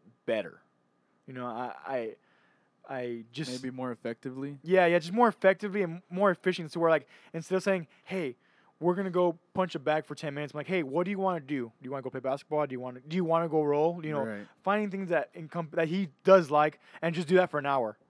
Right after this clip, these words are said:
Speaker 1: You know, do that for an hour.
Speaker 2: Yeah.
Speaker 1: So, like, me with him, but now reinstilling again him as a freshman, now gonna be a sophomore. So now he's gonna have these eighth graders coming up to freshmen,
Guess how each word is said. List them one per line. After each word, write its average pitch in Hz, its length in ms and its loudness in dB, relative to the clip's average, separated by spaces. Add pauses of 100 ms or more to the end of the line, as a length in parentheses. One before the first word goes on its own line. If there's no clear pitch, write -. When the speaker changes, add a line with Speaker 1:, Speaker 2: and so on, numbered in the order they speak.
(220)
Speaker 1:
You 151 80 -10
know, 147 80 -4
do 156 180 -2
that 139 200 0
for 131 100 -10
an 120 60 -10
hour. 104 200 -14 (140)
Speaker 2:
Yeah. 117 140 -14 (100)
Speaker 1:
So, 180 220 2
like, 160 140 2
me 196 80 0
with 208 120 4
him, 196 160 2
but 165 200 2 (640)
now 165 260 0
reinstilling 165 420 -2
again 160 320 0 (100)
him 165 440 -2 (420)
as 135 140 -4
a 131 40 -8
freshman, 135 640 -2
now 151 160 2
gonna 196 140 0
be 220 80 2
a 220 80 4
sophomore. 143 680 -2 (160)
So - 120 -12
now 160 200 4
he's 247 120 2
gonna 240 120 0
have 196 180 2 (180)
these 165 280 -4 (240)
eighth 160 180 -2
graders 165 220 0
coming 147 160 -8
up 135 120 -14
to 127 100 -20 (260)
freshmen, 127 500 -2